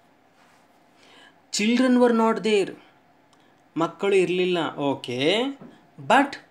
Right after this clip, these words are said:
were there no dolls? ಗೊಂಬೆಗಳು ಇರಲಿಲ್ವಾ? Were there no dolls ಅಂತಲೂ ತಗೋಬೋದು, ಅಥವಾ were dolls not there ಅಂತನೂ ತಗೋಬೋದು. ಒಂದು ಅಭ್ಯಾಸ ಮಾಡಿ ಯಾವುದಾದ್ರೂ. ಓಕೆ,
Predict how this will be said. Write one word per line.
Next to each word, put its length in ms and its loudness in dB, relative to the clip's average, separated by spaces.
were 120 0
there 220 -2
no 60 0
dolls? 220 -2
ಗೊಂಬೆಗಳು 520 0
ಇರಲಿಲ್ವಾ? 320 -2
Were 120 2
there 220 0
no 80 4
dolls 240 0
ಅಂತಲೂ 400 -4
ತಗೋಬೋದು, 460 0
ಅಥವಾ 300 0
were 180 -2
dolls 340 0
not 200 -4
there 220 0
ಅಂತನೂ 280 -4
ತಗೋಬೋದು. 480 -4
ಒಂದು 200 0
ಅಭ್ಯಾಸ 280 -6
ಮಾಡಿ 200 -6
ಯಾವುದಾದ್ರೂ. 380 -4
ಓಕೆ, 260 -2